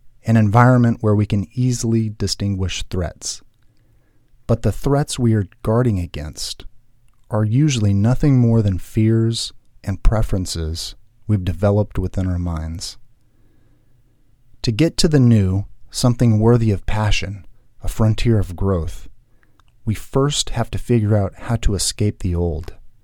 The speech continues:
George Bernard Shaw, one of the only two men in history to be awarded both the Nobel Prize and an Oscar, may have said it best.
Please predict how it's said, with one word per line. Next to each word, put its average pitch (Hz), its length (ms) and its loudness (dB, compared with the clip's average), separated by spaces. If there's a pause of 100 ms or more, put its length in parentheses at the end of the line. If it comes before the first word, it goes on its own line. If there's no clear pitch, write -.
(600)
George 123 400 6
Bernard 123 400 4
Shaw, 92 440 0 (640)
one 110 160 2
of 104 40 2
the 107 140 4
only 123 260 6
two 135 300 2
men 120 180 6
in 107 140 4
history 98 480 0
to - 140 -2
be 101 120 0
awarded 101 480 2
both 104 220 0
the 104 80 -2
Nobel 101 380 2
Prize 101 600 -2 (200)
and 113 120 2
an 101 120 2
Oscar, 101 560 -2 (400)
may 95 80 -2
have 101 160 0
said 107 200 0
it 90 160 -4
best. 90 480 -4